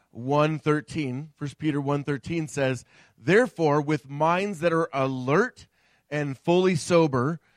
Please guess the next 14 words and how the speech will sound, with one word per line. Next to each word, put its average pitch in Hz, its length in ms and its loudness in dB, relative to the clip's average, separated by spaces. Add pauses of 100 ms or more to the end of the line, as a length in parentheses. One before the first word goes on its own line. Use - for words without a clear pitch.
(100)
set - 480 0
your 170 180 0
hope 180 440 -2
on 147 140 -2
the 139 80 -4
grace 127 580 -2
to 143 100 -12
be 139 140 -4
brought 131 400 0
to 180 100 -16
you 160 240 -2
when 147 220 -4
Jesus 143 400 -6
Christ 131 400 -6